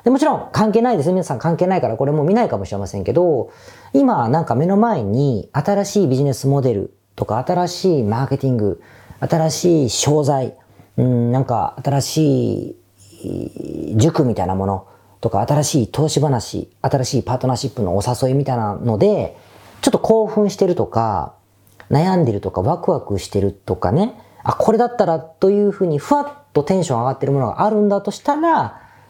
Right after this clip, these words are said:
ちょっと立ち止まってみて、今日言ったこととかやってみてほしいんですよね。そうすると大体そういうのって、裏があったりすることがあるので、そのためにエーアイをちょっと試しにでいいから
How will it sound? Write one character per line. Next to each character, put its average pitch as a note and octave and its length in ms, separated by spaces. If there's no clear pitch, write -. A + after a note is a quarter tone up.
ち - 80
ょ - 20
っ - 20
と A#2 100
立 C3 200
ち D3 80
止 C3+ 60
ま C3 100
っ B2+ 120
て G#2 120
み G2+ 120
て、 F2 180
今 C3+ 280
日 F#2 60
言 A2 80
っ - 20
た - 180
こ - 100
と A#2 140
と G2 80
か D#2 80
や G2+ 120
っ - 40
て F3+ 100
み G3 100
て B2 80
ほ F#2+ 40
し - 100
い G2 40
ん - 20
で D2+ 80
す E2+ 80
よ F2 60
ね。 G#2+ 240
そ B3 120
う - 20
す - 40
る - 0
と B3+ 100
大 A3+ 160
体 C4 120
そ C4 120
う - 20
い - 20
う A#3 40
の C#3 60
っ - 100
て、 A2 340
裏 F#3 180
が D3+ 100
あ - 20
っ - 80
た - 80
り E2+ 80
す - 100
る G#2 60
こ G#2+ 100
と F#2+ 120
が E2+ 140
あ A2+ 60
る G#2+ 60
の F2+ 140
で、 G#2+ 400
そ - 120
の B3+ 60
た - 80
め A3+ 80
に A2 120
エ B2+ 40
ー C3 40
ア B2 40
イ - 40
を - 20
ち - 80
ょ - 20
っ - 40
と D#3 280
試 - 20
し E3+ 100
に G2 120
で F2+ 120
い F2+ 40
い F2+ 60
か F2 100
ら D2 180